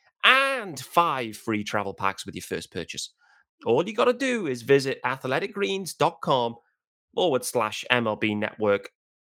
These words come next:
Again, that is athletic greens dot com forward slash M L B network to take ownership over your health and pick up the ultimate daily nutritional. All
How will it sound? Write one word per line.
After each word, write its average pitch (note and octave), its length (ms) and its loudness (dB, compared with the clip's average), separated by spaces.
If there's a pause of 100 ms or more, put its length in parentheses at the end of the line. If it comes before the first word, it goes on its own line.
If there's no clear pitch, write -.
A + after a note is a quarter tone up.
(280)
Again, E3 480 2
that A2 160 4
is G#2 180 -4
athletic G2+ 420 -2
greens G2+ 220 -4
dot - 200 -4
com F#3+ 240 0
forward C#3+ 300 2
slash C#3 420 0
M B2+ 160 -2
L C#3 100 -2
B D#3+ 240 -4
network D#3+ 480 -4
to A2+ 100 -8
take B2 240 -4
ownership E3+ 420 -4
over A2+ 240 -4
your F#2+ 220 -4 (100)
health D3+ 380 -4 (420)
and G2+ 260 -6
pick - 400 0
up G3 320 4 (460)
the G#2 160 -8
ultimate A2 480 -4
daily B2+ 340 2
nutritional. G2+ 480 -6 (1040)
All D#3+ 280 0